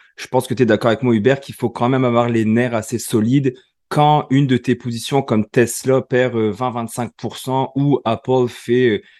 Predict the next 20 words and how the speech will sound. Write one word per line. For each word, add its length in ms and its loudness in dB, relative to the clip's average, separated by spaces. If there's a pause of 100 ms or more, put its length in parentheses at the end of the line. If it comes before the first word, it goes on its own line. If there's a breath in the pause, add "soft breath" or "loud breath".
(100)
un 160 -2
split 460 -2
puis 120 -8
perd 260 0
dix-sept 360 -6
pour 180 -10
cent 120 -4
en 60 2
une 120 2
journée. 560 -2 (880 loud breath)
Bah, 200 2 (260)
faut 180 -2
quand 80 2
même 120 4
que 80 2
t'aies 140 2
le 60 0
cœur 200 -2
accroché, 540 -2
tu 60 -20